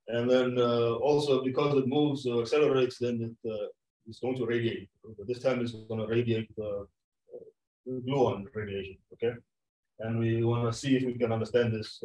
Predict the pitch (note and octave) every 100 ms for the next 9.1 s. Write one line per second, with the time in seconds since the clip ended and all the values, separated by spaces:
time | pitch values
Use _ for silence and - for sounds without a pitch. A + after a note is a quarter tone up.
0 | G#2 G2 G2 - _ _ _ _ _ _
1 | - G#2+ G#2+ G#2 G2+ G2+ G#2 G2+ - A#2+
2 | A#2 A#2 G#2+ F#2+ - G2 F#2 - A2 G#2
3 | G2 F#2 - _ _ _ A2+ G4+ G#4 -
4 | G#2+ A2 A2+ - D3 C#3 C3 B2+ A#2+ A2+
5 | - _ _ _ _ _ _ - B2 B2
6 | B2 A#2 A2+ G#2+ - A#2 A2 C3 B2+ B2+
7 | C3+ B2+ D#3+ C#3+ D#3 E3+ D#3 C3+ - _
8 | D3 D#3+ F3 F3 D#3+ D3+ D3 C#3+ C#3 C3+
9 | B2+